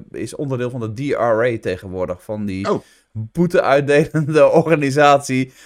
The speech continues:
Speaker 1: Eh, ja, daar doet hij namens, eigenlijk he-, heeft hij daar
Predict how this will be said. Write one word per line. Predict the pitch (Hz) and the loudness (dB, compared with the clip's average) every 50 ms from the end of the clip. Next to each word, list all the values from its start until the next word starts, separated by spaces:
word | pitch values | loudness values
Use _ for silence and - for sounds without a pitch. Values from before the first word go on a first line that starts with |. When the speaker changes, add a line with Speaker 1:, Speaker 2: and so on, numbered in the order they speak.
| _ _ _ | _ _ _
Speaker 1:
Eh, | - 101 113 113 107 104 87 98 | -2 2 2 2 2 0 -2 0
ja, | 139 143 127 117 107 95 85 - | 2 4 4 4 4 0 -4 -6
daar | 87 120 123 123 123 | -2 2 2 2 2
doet | 123 131 123 | 0 -6 -2
hij | 139 135 139 143 139 | 0 0 0 0 0
namens, | 143 147 147 143 143 139 131 135 - - - - _ - | 0 0 0 0 -2 -2 -6 -8 -10 -14 -16 -18 _ -6
eigenlijk | - 175 180 185 180 165 | -4 -4 -2 -4 -4 -2
he-, | 180 143 78 - | -2 -2 -2 -2
heeft | 151 156 - | -4 -4 -2
hij | 170 151 156 156 | -2 -2 0 0
daar | 156 147 147 143 143 143 _ | 0 0 0 0 -2 -4 _